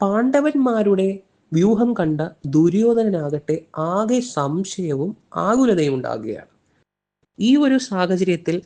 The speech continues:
തന്റെ പരിഭ്രമത്തിൽ തന്റെ ഗുരുവായ ദ്രോണാചാര്യരെ സമീപിക്കുകയാണ് ദുര്യോധനൻ.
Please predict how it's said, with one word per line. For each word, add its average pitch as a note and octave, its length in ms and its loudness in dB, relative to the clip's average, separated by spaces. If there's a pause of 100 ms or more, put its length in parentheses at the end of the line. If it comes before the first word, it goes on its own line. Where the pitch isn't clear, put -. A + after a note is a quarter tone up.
(140)
തന്റെ G#3+ 200 2 (120)
പരിഭ്രമത്തിൽ G3 720 -4 (760)
തന്റെ B3 200 2
ഗുരുവായ G3+ 640 0 (220)
ദ്രോണാചാര്യരെ G3+ 960 0
സമീപിക്കുകയാണ് F#3 1160 -4 (160)
ദുര്യോധനൻ. F#3 680 0